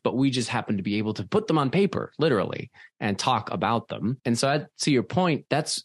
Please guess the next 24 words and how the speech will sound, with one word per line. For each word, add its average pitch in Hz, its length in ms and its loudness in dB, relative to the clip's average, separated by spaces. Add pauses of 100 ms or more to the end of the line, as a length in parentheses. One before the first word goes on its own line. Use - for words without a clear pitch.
(120)
it's 120 120 0
kind 180 280 2
of 123 80 2
weird, 185 480 2
and 170 100 2
it 160 80 0
could 156 140 -2
get 185 120 2
us 190 140 2
in 170 80 4
a 156 60 4
lot 143 180 2
of 131 120 -2
trouble - 420 0
because 127 280 -2
we 143 60 4
spend 147 240 2
a 139 40 4
lot 139 140 4
of 131 60 0
time 131 220 0
thinking 139 260 0
about 120 160 4
ourselves, 110 800 0